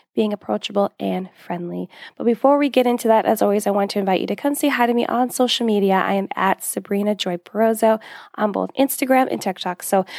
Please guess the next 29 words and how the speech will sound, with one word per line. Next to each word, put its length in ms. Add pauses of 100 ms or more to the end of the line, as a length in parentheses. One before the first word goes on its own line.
(180)
I 60
look 160
forward 340
to 340
seeing 300
you 80
there, 280
saying 380
hi, 520
and 160
becoming 300
friends 260
online. 440 (380)
And 220
if 80
you 80
need 140
help 200
spelling 600
that 320
name, 420
check 260
the 100
show 260
notes 260
below, 540
and 180
it'll 300
be, 300